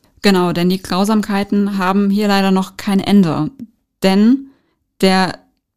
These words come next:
tote, ausgeblutete und, ja, geschändete Körper von Tristan wurde auch ausgerechnet noch von Kindern gefunden.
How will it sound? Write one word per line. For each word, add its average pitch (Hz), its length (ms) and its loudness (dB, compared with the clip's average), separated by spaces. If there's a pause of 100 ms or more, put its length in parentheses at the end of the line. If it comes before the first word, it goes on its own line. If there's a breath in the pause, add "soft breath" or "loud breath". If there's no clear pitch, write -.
tote, 240 640 2
ausgeblutete 226 1040 -4
und, 208 340 -2 (100)
ja, 185 300 -2 (300)
geschändete 220 560 0
Körper 220 320 -6
von 202 160 -6
Tristan 208 640 -6
wurde 220 280 -2
auch - 160 -8
ausgerechnet 208 640 -4
noch 208 320 -8
von - 360 2
Kindern 226 420 4
gefunden. 165 640 -8